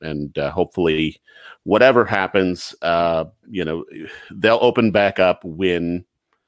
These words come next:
it's safe for everyone, you know, and until then, we just need to do what we can and isolate and, uh,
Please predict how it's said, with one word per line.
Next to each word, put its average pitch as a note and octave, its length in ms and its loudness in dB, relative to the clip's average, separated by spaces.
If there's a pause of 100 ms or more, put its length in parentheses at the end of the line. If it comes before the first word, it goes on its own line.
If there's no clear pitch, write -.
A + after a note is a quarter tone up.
(1400)
it's F#2 300 -2
safe B2+ 400 -2
for - 400 -8
everyone, D2 480 -6
you E2+ 180 -2
know, F#2 140 -2
and F2+ 80 -2
until G2 300 0
then, G#2+ 280 0
we E2+ 140 -4
just F2+ 240 -4
need E2+ 220 -4
to E2+ 240 -4
do F2+ 160 -2
what F#2 120 0
we F2 100 -4
can F#2 360 -2
and E2+ 160 -2
isolate F#2+ 600 0
and, E2+ 360 -2 (1300)
uh, - 220 -18